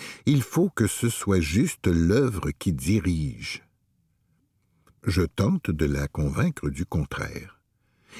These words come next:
Mais combien de fois on a dit que les artistes avaient changé la politique, un pays ? Oui,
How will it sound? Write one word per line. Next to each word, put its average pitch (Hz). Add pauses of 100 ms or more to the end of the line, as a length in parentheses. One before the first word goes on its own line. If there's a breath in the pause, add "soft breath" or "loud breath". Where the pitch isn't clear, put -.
(100)
Mais 151 (220 loud breath)
combien 214
de -
fois 107
on 98
a 90
dit 76
que -
les 82
artistes -
avaient 76
changé 95
la 76
politique, - (500 soft breath)
un 120
pays ? 98 (1000 soft breath)
Oui, 196